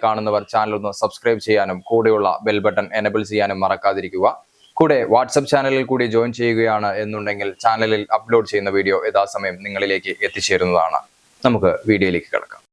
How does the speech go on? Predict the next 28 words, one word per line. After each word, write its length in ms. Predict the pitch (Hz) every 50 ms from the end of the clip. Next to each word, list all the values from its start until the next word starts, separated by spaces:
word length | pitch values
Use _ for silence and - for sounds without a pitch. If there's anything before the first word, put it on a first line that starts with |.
| _ _ _ _ _ _ _ 139 131
Google-ൽ 300 | 143 156 156 151 160 151 139 127
ഒരു 60 | 123 - 123
പേജ് 260 | 117 110 104 98 110 104
ഓപ്പൺ 180 | 90 101 95 90 - -
ചെയ്യാം. 280 | 85 76 78 101 139 190 220 214 _ _ _ - _ _ _ _ _ _ _ _ _ _ _ _ _ _ _ _ _ _ _
പി 120 | 151 156 160 170 185 185
എം 40 | 185 175 - 156 151
എ 20 | 156 151 139 139
വൈ 140 | 135 131 131 131 135 - 135 117 -
ഡോട്ട് 300 | 135 127 131 131 - - - - - 127 104 107
ജി 120 | 117 127 135 139 143 143
ഒ 40 | 139 131
വി 100 | 139 139 147 - _ 151 127 110 127
ഡോട്ട് 260 | 123 127 120 120 - 120
ഇൻ 80 | 117 120 127 _ _ _ _ _ _ _ _ _ _ _ _ _ _ _ 139
എന്ന 140 | 135 143 143 117
വെബ്സൈറ്റിലേക്ക് 640 | 110 104 95 - - - 113 110 104 110 107 101 104 101 98
കയറുക. 340 | 92 82 78 78 80 85 107 151 185 165 _ _ _ _ _ _ _ _ _ _ _ - 135
ഇതുപോലെ 360 | 143 131 139 120 123 120 110 101 85
വരും. 180 | 85 80 98 165 196 202 _ - _ _ _ _ _ _ _ _ _ _ _ _ - 131
ഇതിൽ 200 | 123 135 131 123 120 107 95 - _ _ 127 127 127
ആദ്യത്തെ 300 | 131 131 135 123 - 135 120
ഓപ്ഷൻ 300 | 107 - - - - 117 107 113
തിരഞ്ഞെടുക്കുക. 500 | 101 98 90 92 85 85 80 - 90 92 123 143 - - _ _ _ _ - 127
ഇത് 140 | 113 120 101 87 85 - _
പ്രധാനമന്ത്രി 600 | - 120 113 120 120 120 120 120 120 113 107 117 117 110 107 107
ആവാസ് 360 | 107 107 110 113 107 - - 120
യോജനയുടെ 720 | 113 110 104 - 113 104 104 104 98 95 92 85 90 87